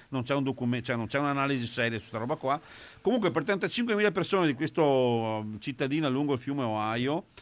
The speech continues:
con un territorio, quello americano, immensamente più grande del nostro, no? Quindi inquinamento di spe-, di circa centocinquanta milioni di dollari, no? Garantiti per questi residenti, più i loro, coloro che hanno fatto la causa, diciamo, di sede civile. Ovviamente,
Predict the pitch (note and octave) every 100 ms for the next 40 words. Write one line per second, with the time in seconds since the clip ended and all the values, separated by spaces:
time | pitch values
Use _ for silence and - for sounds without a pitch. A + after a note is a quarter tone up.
0 | - - - D3+ D3 B2 C#3+ B2+ D3 D3+
1 | D#3 D3 D3 D3 C#3 B2+ B2 C3+ C#3+ B2+
2 | - A#2 A#2 C#3 C#3 D3 D3 D3 C#3+ D3
3 | C#3 C3 B2+ B2+ C3+ E3+ D3 A2+ A2+ -
4 | F3+ B2+ B2+ - - - D3 C#3+ A#2+ C#3+
5 | B2 C3+ C3+ C#3+ F3+ - D#3+ E3+ F#3 -
6 | - F3+ F3+ G3 - E3 E3+ - E3 D3
7 | D3 D#3 D3 C3+ C#3+ C#3+ C3 E3+ C3 B2
8 | C#3+ D#3+ E3+ B2+ A#2+ - - C#3+ C#3 B2+
9 | E3 D#3 B2 B2 - D3 B2 C3 A2 A#2
10 | - - _ A#2+ B2 F3 C#3+ D3+ D#3 E3
11 | C3+ D#3+ C3+ C3+ D3 D3 A#2+ C#3 C#3+ C#3
12 | C3+ C3 B2+ B2 A#2 - A2 A2+ A#2 A#2+
13 | G2 - G#2+ G#2+ G#2+ - - - - A2+
14 | A2 G#2+ A2 A#2 D#3+ B2 A2+ D3 F#3+ D3
15 | D3+ D3+ D3+ D#3 A#2 G#2